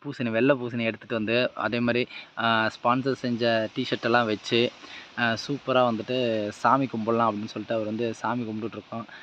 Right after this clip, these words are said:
எல்லாரும் சேர்ந்து. கிட்டத்தட்ட ஒரு நாற்பது, ஐம்பது பசங்கள்லாம் இதுக்கெல்லாம் சப்போர்ட் பண்ணி, ஆ, இந்த இடத்துல நின்னுட்டு இருக்கோம்.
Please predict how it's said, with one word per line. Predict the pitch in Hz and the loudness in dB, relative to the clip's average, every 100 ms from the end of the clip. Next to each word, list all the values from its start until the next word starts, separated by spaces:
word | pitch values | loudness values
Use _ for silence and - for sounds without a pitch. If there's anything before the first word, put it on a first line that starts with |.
| - | -16
எல்லாரும் | - 113 110 | -6 0 0
சேர்ந்து. | 110 107 107 113 - | -2 -4 -4 -4 -6
கிட்டத்தட்ட | - 113 131 120 120 | -6 0 0 2 2
ஒரு | 123 | 4
நாற்பது, | 120 117 120 113 | 4 2 2 -2
ஐம்பது | 107 104 | -2 -2
பசங்கள்லாம் | 110 - 120 117 117 110 110 | -4 -4 -2 0 2 0 -2
இதுக்கெல்லாம் | 110 113 - | -2 -2 -2
சப்போர்ட் | 107 - 117 | -6 -6 -6
பண்ணி, | - 107 113 113 - - - | -2 -2 -2 -4 -12 -16 -10
ஆ, | 98 110 110 | -2 0 0
இந்த | 110 | -2
இடத்துல | 110 120 | -4 -4
நின்னுட்டு | 113 117 117 | -2 0 0
இருக்கோம். | 104 98 107 | -2 -6 -8